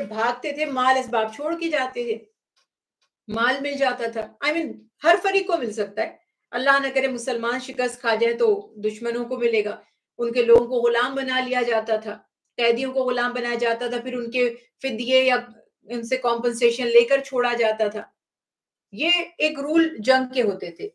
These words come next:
तो वो जो माल जंग में हासिल होता था उसको माले गनीमत कहते थे। अल्लाह ताला ने माले गनीमत को मुसलमान कैसे डिस्ट्रीब्यूट करेंगे उसका तफसीली तस्करा फरमा दिया,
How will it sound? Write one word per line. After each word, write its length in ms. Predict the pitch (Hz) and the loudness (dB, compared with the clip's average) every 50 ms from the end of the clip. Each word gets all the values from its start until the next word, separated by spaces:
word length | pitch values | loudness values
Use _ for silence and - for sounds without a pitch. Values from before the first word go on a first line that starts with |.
| _ _ _ | _ _ _
तो 80 | 269 269 | 0 2
वो 100 | 277 277 | 2 2
जो 140 | 247 302 277 | 2 -2 -4
माल 320 | 254 226 226 247 269 285 262 | -4 -2 0 2 2 0 2
जंग 240 | 214 240 247 277 | 0 0 0 0
में 100 | 330 349 339 | -2 -2 -2
हासिल 320 | 302 254 233 - 247 220 | -2 -2 -2 -4 2 4
होता 220 | 220 214 214 240 247 | 4 4 4 0 -2
था 100 | 262 285 | 0 -2
उसको 200 | 285 285 - 262 | -2 -2 -6 -2
माले 260 | 247 233 233 240 247 | 0 0 2 2 2
गनीमत 440 | 233 233 220 220 220 214 214 208 208 - | 0 0 -2 -2 -2 -2 -2 -4 -6 -8
कहते 260 | 185 170 165 170 170 | -10 -10 -8 -12 -14
थे। 160 | - - - _ _ _ _ _ _ _ _ _ _ _ | -14 -14 -18 _ _ _ _ _ _ _ _ _ _ _
अल्लाह 260 | 220 247 277 302 320 320 | -2 2 4 4 6 6
ताला 280 | 311 311 311 311 330 330 | 6 4 6 6 4 4
ने 160 | 330 330 339 349 349 - _ _ _ _ _ _ _ - | 4 2 0 -2 -4 -14 _ _ _ _ _ _ _ -6
माले 360 | 214 233 247 262 285 311 339 339 | -2 0 0 0 0 0 -4 -4
गनीमत 460 | 294 285 285 294 302 302 320 330 320 - | -4 -4 -4 -4 0 2 2 2 2 4
को 120 | 320 330 311 | 4 4 4
मुसलमान 800 | 254 226 226 - - 269 240 233 220 214 226 254 294 359 403 | 4 -4 -6 -6 -4 -2 -2 -2 -2 -2 0 0 2 2 2
कैसे 340 | 403 - 339 392 403 415 403 | 2 4 4 4 6 6 4
डिस्ट्रीब्यूट 640 | 320 339 330 330 - 320 330 311 277 285 277 285 - | 4 2 -4 -4 -4 -4 -4 -2 -4 -6 -6 -2 2
करेंगे 460 | 285 285 285 285 285 277 311 320 330 320 - | 4 4 4 4 0 0 0 0 0 0 -2
उसका 320 | 302 277 - - 302 302 294 294 - _ _ _ _ | -8 -10 0 2 2 2 2 0 -8 _ _ _ _
तफसीली 640 | 247 240 233 220 - - - 311 320 381 370 403 403 | -2 -2 -2 -2 -12 -12 -6 0 0 8 10 10 10
तस्करा 460 | - 302 277 285 - - 269 254 247 247 | 10 6 2 2 2 0 2 4 4 2
फरमा 340 | - 247 233 220 214 214 214 | 0 -2 -4 -2 -2 -4 -4
दिया, 240 | 202 220 247 277 | -2 0 0 0